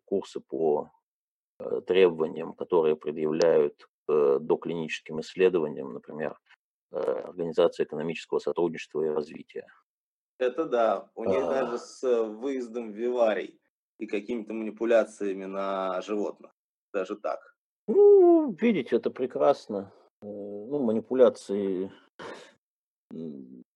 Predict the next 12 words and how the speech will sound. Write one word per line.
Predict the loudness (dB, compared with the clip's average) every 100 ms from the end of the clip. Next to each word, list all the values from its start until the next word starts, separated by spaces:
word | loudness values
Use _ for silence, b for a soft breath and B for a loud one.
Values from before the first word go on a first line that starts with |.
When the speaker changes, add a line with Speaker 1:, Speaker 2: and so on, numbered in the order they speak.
| -10
Speaker 1:
на | -2 0
животных, | 2 0 0 -4
это, | -8 -2
наверно, | 2 2
должно | 4 2 2
быть | 2
ad | 2
libitum. | 4 2 2 -4 -8 -10 b b _ _ _ _ 0
Э, |
а | 6 8 8 6 4 4 6
вот, | 4 2 0 -10 0
э, | 4 4 2 0